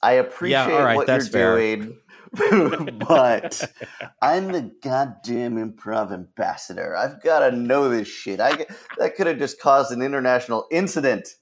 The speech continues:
Speaker 1: not knowing
Speaker 2: Well, it's
Speaker 1: when
Speaker 2: different.
Speaker 1: Gujo
Speaker 2: It, it makes me
Speaker 1: Hashiman
Speaker 2: think of, there's this, there's this castle outside of Austin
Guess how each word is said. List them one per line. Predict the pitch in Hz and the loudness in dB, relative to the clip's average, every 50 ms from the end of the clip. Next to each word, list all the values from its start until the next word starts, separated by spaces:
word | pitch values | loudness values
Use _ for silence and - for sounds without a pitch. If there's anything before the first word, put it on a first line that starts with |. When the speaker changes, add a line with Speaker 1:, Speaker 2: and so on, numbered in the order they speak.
| _ _ _ _ _ _ | _ _ _ _ _ _
Speaker 1:
not | - 117 123 120 120 104 113 | -4 2 2 4 4 2 0
knowing | 113 117 110 107 104 104 101 | 0 0 0 2 2 2 2
Speaker 2:
Well, | - 175 175 | 4 4 4
it's | 165 175 180 160 | 2 0 0 -2
Speaker 1:
when | 214 208 | 0 0
Speaker 2:
different. | 190 220 269 269 226 214 151 | 0 0 2 2 0 0 2
Speaker 1:
Gujo | 147 156 147 - | 2 2 2 4
Speaker 2:
It, | - 98 98 | 4 2 2
it | 135 | 2
makes | 143 160 165 160 | 0 -2 -2 -2
me | 160 | -4
Speaker 1:
Hashiman | 139 | -2
Speaker 2:
think | 131 143 127 135 | -2 0 0 0
of, | 131 113 104 110 - _ _ _ _ _ _ _ | -2 -2 -4 -8 -12 _ _ _ _ _ _ _
there's | - 156 147 127 131 135 135 | -8 -2 0 2 2 0 0
this, | 151 143 - | -2 -4 -4
there's | 117 104 120 120 113 117 | -2 -2 0 0 0 -2
this | 117 - | -6 -12
castle | - - 117 110 117 120 - 127 104 | -8 -2 0 0 0 0 -2 -4 -4
outside | 80 90 95 92 90 - 104 95 90 | -2 -2 -2 -2 -2 -2 -2 0 0
of | 87 73 | -2 -2
Austin | 78 80 80 85 - - - 90 78 73 71 73 | -2 -2 -2 -2 -4 -6 -8 -10 -10 -10 -12 -16